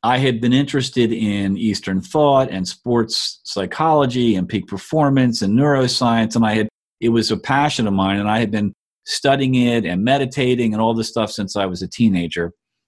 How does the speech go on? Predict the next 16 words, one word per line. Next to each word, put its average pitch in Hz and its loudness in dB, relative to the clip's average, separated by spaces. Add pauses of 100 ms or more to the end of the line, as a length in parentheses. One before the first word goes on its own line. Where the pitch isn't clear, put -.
(100)
And 113 -2
I 110 0
thought, 107 -2
"I 170 -2
can 196 -4
write 151 2
a 113 -2
book 127 -2
about 85 -2
this 67 -8
because 101 -2
I 107 -2
use 123 2
this 107 -2
every 117 0
day." 95 -4